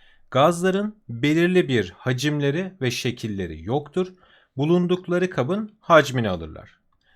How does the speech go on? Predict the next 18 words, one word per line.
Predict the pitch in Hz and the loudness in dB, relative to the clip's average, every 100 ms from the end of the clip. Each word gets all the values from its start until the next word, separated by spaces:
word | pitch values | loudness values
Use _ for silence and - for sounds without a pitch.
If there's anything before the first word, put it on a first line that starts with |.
| _ | _
Örneğin | 208 208 185 | -2 0 0
şöyle | 190 190 185 180 | -2 0 2 2
bir | 180 180 | 0 -2
kap | 180 175 | -6 -6
düşünelim. | - - 214 190 156 147 156 | -8 -10 -6 -6 -6 -8 -8
Bu | 196 | -6
kabın | - 127 123 | -2 0 -2
hacmi | 120 139 123 113 110 | -2 -2 -2 -4 -4
de | 175 185 185 | -2 -4 -8
bir | - 135 139 135 101 | -16 -10 -4 -2 -2
litre | 92 - | -6 -8
olsun. | 87 85 - 175 - _ _ _ _ | -10 -10 -10 -10 -12 _ _ _ _
Bir | 196 190 | -4 -2
de | 202 | -4
şöyle | - 208 165 110 | -6 -4 -2 -2
bir | 104 | -4
kap | 98 101 - | -6 -8 -10
düşünelim. | 95 - 92 104 170 | -14 -10 -8 -8 -12